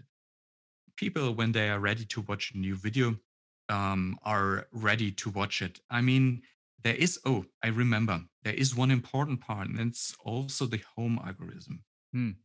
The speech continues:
Speaker 1: Um, the home algorithm is the primary driver to notify your new vid-,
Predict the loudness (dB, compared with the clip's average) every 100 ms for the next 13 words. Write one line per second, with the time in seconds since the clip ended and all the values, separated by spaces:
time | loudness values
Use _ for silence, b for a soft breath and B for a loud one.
0 | _ 0 2 2 0 2 2 2 0 0
1 | 0 0 0 0 -2 -2 -2 -4 -8 -2
2 | 0 2 2 2 0 -4 -2 0 0 0
3 | -2 -4 -4 -2 0 2 2 2 -2 -6
4 | -4 -4 -2 -2 2 2 2 2 2 2
5 | -4